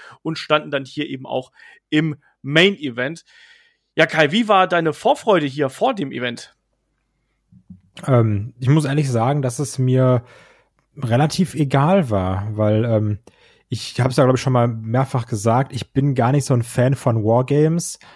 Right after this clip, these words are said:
Speaker 2: weil, ähm, gerade so die ersten zwanzig, fünfundzwanzig Minuten guckst du eigentlich für nix. Also, weil da kann ja nichts passieren, außer, also, so, also, da kann jetzt ergebnismäßig nichts passieren, weil du musst halt so lange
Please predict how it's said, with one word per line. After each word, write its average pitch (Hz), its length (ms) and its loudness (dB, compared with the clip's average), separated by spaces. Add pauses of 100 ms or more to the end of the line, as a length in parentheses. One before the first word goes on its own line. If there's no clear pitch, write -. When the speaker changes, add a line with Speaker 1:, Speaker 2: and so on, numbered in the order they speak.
(320)
Speaker 2:
weil, 117 420 2
ähm, 113 380 -2 (220)
gerade 123 260 4
so 120 140 0
die 117 160 0
ersten 123 480 -2
zwanzig, 127 840 0
fünfundzwanzig 127 540 0
Minuten 123 340 0
guckst - 300 -8
du 139 80 -4
eigentlich 123 600 -2 (680)
für - 200 0
nix. - 540 -2 (300)
Also, 120 200 2
weil 117 140 4
da 113 160 0
kann - 400 -2
ja 139 140 2
nichts 139 240 0
passieren, 147 500 0
außer, 117 240 0
also, 110 140 -4 (240)
so, 113 220 2
also, 113 320 -2 (220)
da 120 100 0
kann 139 180 2
jetzt 131 160 2
ergebnismäßig 147 840 0
nichts 170 200 -2
passieren, 170 400 0
weil 127 80 2
du 120 80 0
musst 135 180 -2
halt 123 240 0
so 131 100 2
lange 139 360 4